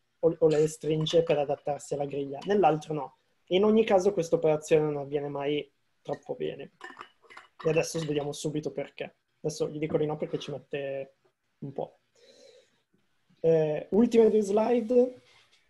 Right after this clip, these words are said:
Eh, arriviamo alle fonti sonore vere e proprie. Allora, noi abbiamo detto che vogliamo fare tutto questo con dei campioni che troviamo in casa.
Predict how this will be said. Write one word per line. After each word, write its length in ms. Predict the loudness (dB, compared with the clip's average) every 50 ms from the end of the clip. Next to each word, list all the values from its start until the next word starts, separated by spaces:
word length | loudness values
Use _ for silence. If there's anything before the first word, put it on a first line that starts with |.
| _ _ _ _ _
Eh, 680 | -2 2 4 4 4 4 4 4 2 0 -2 -4 -6 -10 -16 _ _ _ _ _ _
arriviamo 640 | 2 4 4 6 8 8 8 8 8 6 6 6
alle 220 | 6 6 6 6 6
fonti 300 | 6 4 2 2 0 -4
sonore 340 | -2 0 2 4 4 4 4
vere 180 | 2 2 0
e 60 | 0 0
proprie. 440 | -2 -2 -2 -2 -4 -8 -12 -10 -6
Allora, 380 | -4 0 2 2 2 2 0 -2
noi 160 | 0 4 4
abbiamo 280 | 6 6 4 2 2 -2
detto 160 | -4 -4 -4
che 100 | -2 0
vogliamo 300 | 0 0 0 0 0 -2
fare 280 | -2 0 0 0 0 -2
tutto 280 | -4 -4 _ -4 0
questo 600 | 2 2 0 0 -2 -4 -2 0 0 0 -2 -6 -4
con 160 | -4 -2 0
dei 140 | 0 0 0
campioni 800 | 0 -2 -4 -4 -2 -2 -2 0 -2 -2 -2 -4 -4 -4 -6 -4
che 100 | -6 -4
troviamo 340 | -4 -2 -2 -2 -4 -4 -6
in 100 | -10 -12
casa. 440 | -12 -14 -12 -12 -12 -12 -12 -14